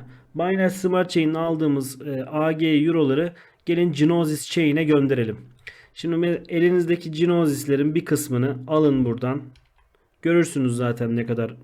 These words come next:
Burada balans kısmında görürsünüz ne kadar Genos-, e, pardon, A G Euro'nuz var.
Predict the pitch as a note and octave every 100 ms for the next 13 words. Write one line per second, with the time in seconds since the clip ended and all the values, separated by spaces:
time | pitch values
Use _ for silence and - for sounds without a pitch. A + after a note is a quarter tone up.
0 | - C#3 B2 C3 C3+ C3+ C3+ - C#3 C3+
1 | B2+ C3+ C#3 C3 B2+ A2+ A#2 A#2 A#2 A2+
2 | A2+ A2+ A2+ A2+ C3 A#2 A#2+ A#2 A#2 C3
3 | B2 B2 A#2+ A#2 A#2 A2 G#2+ D3+ E3+